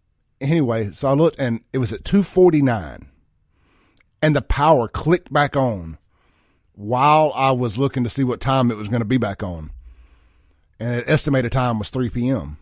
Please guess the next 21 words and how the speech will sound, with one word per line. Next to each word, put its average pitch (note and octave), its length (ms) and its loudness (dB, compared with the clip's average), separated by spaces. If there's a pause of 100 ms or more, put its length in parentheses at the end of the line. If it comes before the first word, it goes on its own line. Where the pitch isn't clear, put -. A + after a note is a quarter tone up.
So, A2+ 340 -4
uh, A#2+ 220 -4
it C3 120 -4
came D3+ 180 4
on C3+ 80 4
eleven C3 320 0
minutes B2 240 -2
early. A2 320 -2 (960)
And B2 100 -2
I C#3+ 120 6
was D3 100 4
like, C#3 160 6
"Boy, C#3+ 380 6 (680)
T-, - 220 -18
Toto, F#3+ 280 8
we F#3+ 180 4
ain't G3 140 4
in E3 80 2
Kansas F3+ 500 2
anymore." C#3+ 460 2
<laughs> - 60 -12